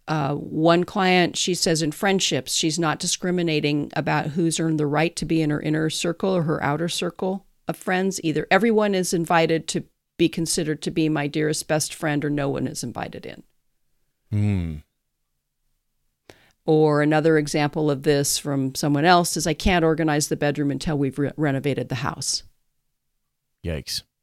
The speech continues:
Speaker 2: And then you find you won't renovate the house because there's too much clutter in the bedroom. Because
Speaker 1: Right.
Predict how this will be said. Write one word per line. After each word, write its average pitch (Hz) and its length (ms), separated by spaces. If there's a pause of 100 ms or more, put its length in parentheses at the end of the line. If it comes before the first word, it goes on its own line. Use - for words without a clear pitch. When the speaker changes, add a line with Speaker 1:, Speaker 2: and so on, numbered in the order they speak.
(160)
Speaker 2:
And 117 140
then 123 100
you 117 80
find 113 220
you 104 80
won't 104 220
renovate 98 360
the 90 80
house 98 340
because 90 260
there's 82 100
too 104 140
much 85 160
clutter 92 340
in 78 80
the 71 60
bedroom. 73 400
Because - 180
Speaker 1:
Right. 135 260